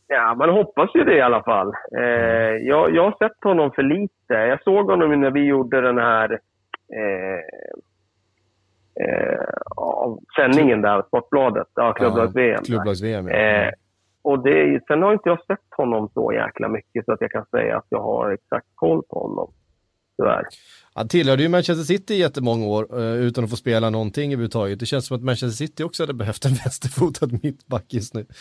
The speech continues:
Speaker 1: Ja.
Speaker 2: Eh,
Speaker 1: Ja, du har rätt där. Thiago Silva var ju inte med i den matchen där
Speaker 2: Nej.
Speaker 1: mot, eh, det var Dante och David Luiz.
Speaker 2: Dante
Speaker 1: Och,
Speaker 2: var det, ja,
Speaker 1: och sen
Speaker 2: precis.
Speaker 1: var ju Neymar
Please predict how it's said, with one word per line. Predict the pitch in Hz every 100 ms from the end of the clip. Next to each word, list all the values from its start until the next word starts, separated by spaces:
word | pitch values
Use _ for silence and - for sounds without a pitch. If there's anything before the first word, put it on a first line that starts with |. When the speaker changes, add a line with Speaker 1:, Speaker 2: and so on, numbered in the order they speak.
| - 110
Speaker 1:
Ja. | 110 107
Speaker 2:
Eh, | 131 117 117 113 117 113 113
Speaker 1:
Ja, | 135
du |
har | 180 196 226
rätt | 233 -
där. | 135 127
Thiago | 160 160 165
Silva | 185 175 160
var | 147
ju | 147
inte | 135 -
med | 147 123 117
i |
den | 113 110
matchen | 110 - - 110 107
där | 117
Speaker 2:
Nej. | 120 120
Speaker 1:
mot, | 117 - 107
eh, | 104 107
det | 127
var | 135
Dante | 143 139 123 120 - 135
och | 123
David | 110 110 110
Luiz. | 120 120 110 104 _
Speaker 2:
Dante | 104 123 117 90 87 127
Speaker 1:
Och, | 120
Speaker 2:
var | 87
det, |
ja, | 85
Speaker 1:
och | 143 139
sen | 147
Speaker 2:
precis. | 143
Speaker 1:
var | 147
ju | 139
Neymar | 135 127 139 127 113 104